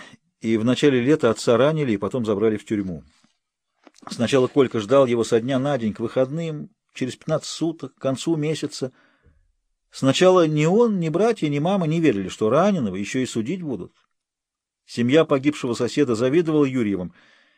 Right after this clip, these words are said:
ведь пуля могла отклониться чуток и найти себе другое сердце.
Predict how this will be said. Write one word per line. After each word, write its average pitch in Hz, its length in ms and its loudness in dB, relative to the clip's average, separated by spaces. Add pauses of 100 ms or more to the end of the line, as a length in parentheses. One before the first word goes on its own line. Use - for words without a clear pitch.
(140)
ведь 143 220 -12
пуля 233 280 -2
могла 165 320 0
отклониться 185 640 0
чуток 160 420 -2
и 160 60 -4
найти 160 300 -4
себе 151 200 0
другое 180 380 2
сердце. - 500 -6